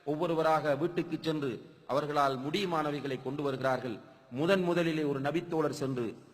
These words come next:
நிறைய அவருடைய கைகளால் தூக்க முடியாத அளவுக்கு தர்மத்தை கொண்டு வந்து கொடுத்த போது அல்லாஹ்வுடைய தூதர் அந்த நேரத்தில் சொல்கிறார்கள், "மன் சன்ன ஃபில் இஸ்லாமி சுன்னத்தன் ஹஸனத்தன் ஃபலஹு அஜ்ருஹா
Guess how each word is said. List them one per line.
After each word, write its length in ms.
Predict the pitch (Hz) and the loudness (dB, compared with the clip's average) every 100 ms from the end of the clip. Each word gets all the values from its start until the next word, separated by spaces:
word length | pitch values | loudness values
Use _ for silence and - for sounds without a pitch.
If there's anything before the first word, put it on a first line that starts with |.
| - | -14
நிறைய 640 | 120 147 165 156 131 98 - - - - - | -4 0 2 2 2 0 -6 -18 -20 -20 -4
அவருடைய 400 | 139 165 165 156 | 0 0 2 0
கைகளால் 540 | 170 202 196 185 160 | 2 0 4 4 4
தூக்க 320 | - 220 - 208 | 2 -2 0 2
முடியாத 440 | 190 190 180 165 | 4 6 6 6
அளவுக்கு 340 | 180 202 190 | 4 2 0
தர்மத்தை 520 | 151 170 196 196 180 170 | 2 2 2 0 0 0
கொண்டு 200 | 165 165 | -2 0
வந்து 360 | 156 151 139 - - - | 0 0 0 -4 -14 -6
கொடுத்த 340 | 139 175 175 160 | 0 0 0 -2
போது 260 | 151 139 | 0 0
அல்லாஹ்வுடைய 420 | 139 156 147 139 135 | 2 2 2 0 -2
தூதர் 260 | 147 139 | 0 2
அந்த 160 | 131 127 | 2 0
நேரத்தில் 480 | 143 151 147 131 110 | 2 0 0 -4 -4
சொல்கிறார்கள், 600 | 135 127 123 117 117 95 - - | -2 2 0 0 -2 -4 -10 -8
"மன் 260 | 117 135 131 | -2 -2 0
சன்ன 260 | 147 147 135 | -2 -2 -4
ஃபில் 280 | 139 135 147 | -4 -4 -6
இஸ்லாமி 520 | - 143 139 135 127 | -8 0 2 2 0
சுன்னத்தன் 560 | - 156 143 135 127 127 | -4 -4 -4 -4 -8 -6
ஹஸனத்தன் 600 | 156 151 143 131 117 95 - - - | -6 -4 -6 -4 -6 -6 -14 -10 2
ஃபலஹு 420 | 151 151 135 135 139 | 4 4 2 0 0
அஜ்ருஹா 500 | 135 135 135 127 | -2 0 0 2